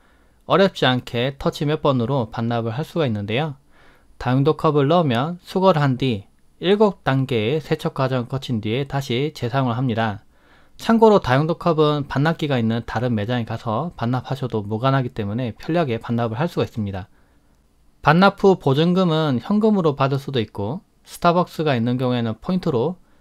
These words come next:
받을 수도 있습니다. 실제로 회사원들이 엄청 많이 활용을 하시더라고요.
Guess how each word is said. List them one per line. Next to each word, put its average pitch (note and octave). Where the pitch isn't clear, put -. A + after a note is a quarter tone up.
받을 C#3
수도 C3
있습니다. G2+
실제로 A3
회사원들이 F3
엄청 C3+
많이 C3+
활용을 D#3+
하시더라고요. A#2+